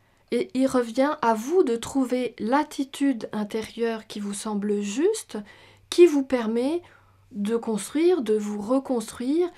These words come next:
et de créer la vie qui vous, qui, qui ressemble de plus en plus à ce que vous méritez, et vous méritez le meilleur. Mais donc, se responsabilité, se responsabiliser, c'est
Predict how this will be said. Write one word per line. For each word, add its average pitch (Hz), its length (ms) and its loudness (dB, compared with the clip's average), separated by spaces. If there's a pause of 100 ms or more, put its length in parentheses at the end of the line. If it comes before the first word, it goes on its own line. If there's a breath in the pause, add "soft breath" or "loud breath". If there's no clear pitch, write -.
(280 loud breath)
et 269 120 4
de 240 120 -2
créer 240 480 -2
la 226 180 0
vie 254 260 -4
qui 247 380 -10
vous, 226 240 -10 (100)
qui, - 220 -16
qui - 160 -4
ressemble 262 380 -2
de 226 60 2
plus 269 300 -4
en 233 80 -2
plus 285 320 -8
à 226 100 -8
ce 220 80 -12
que 240 120 -8
vous 220 160 -10
méritez, 214 540 -6 (340 soft breath)
et 262 120 4
vous 233 160 -2
méritez 226 440 -4
le 226 100 -2
meilleur. 214 720 -4 (2000)
Mais 226 100 -2
donc, 269 280 2
se - 140 -2
responsabilité, 254 920 -2
se - 360 -8
responsabiliser, 240 960 -4
c'est 262 300 -4